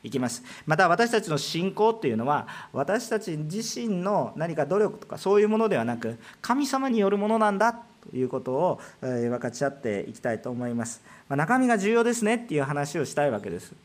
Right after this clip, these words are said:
えー、目に見える表面上のことよりも結局中身が重要ですねっていう話を、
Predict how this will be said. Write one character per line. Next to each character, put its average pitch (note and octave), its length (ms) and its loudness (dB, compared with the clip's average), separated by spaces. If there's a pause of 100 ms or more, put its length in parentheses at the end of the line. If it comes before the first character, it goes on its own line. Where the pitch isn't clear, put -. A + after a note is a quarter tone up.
(100)
え A#2+ 180 -4
ー、 A#2+ 40 -6
目 F#3+ 140 2
に A#3 100 2
見 G#3+ 120 2
え A3+ 80 2
る G#3+ 140 2
表 A3 200 4
面 A3+ 160 2
上 A3+ 140 2
の A3+ 80 0
こ A3+ 100 0
と A3+ 60 2
よ A3 80 4
り G3 60 2
も F#3+ 120 0
結 F3 200 -2
局 G3 180 -2
中 F#3+ 240 2
身 A3+ 100 0
が F#3+ 100 2
重 F3 140 -2
要 F#3+ 140 2
で G3+ 100 2
す G3 80 -8
ね F#3+ 140 0
っ - 20 0
て - 160 -16
い B2 140 -6
う A#2+ 80 -2
話 B2+ 420 -4
を、 F3+ 180 0